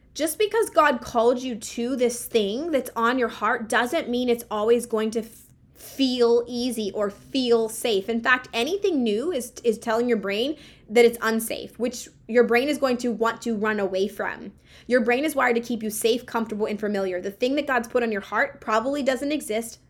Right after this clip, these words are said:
I would imagine it doesn't. And it doesn't exist the exact same way you're gonna do it. Why?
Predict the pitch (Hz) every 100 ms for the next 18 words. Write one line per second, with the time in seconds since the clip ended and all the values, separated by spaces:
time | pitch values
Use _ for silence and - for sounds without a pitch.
0 | _ 202 202 202 196 190 214 247 233 190
1 | 240 269 - - - 240 240 269 311 311
2 | 233 277 262 208 214 214 - 240 220 208
3 | 202 202 196 285 233 202 208 285 320 165
4 | 123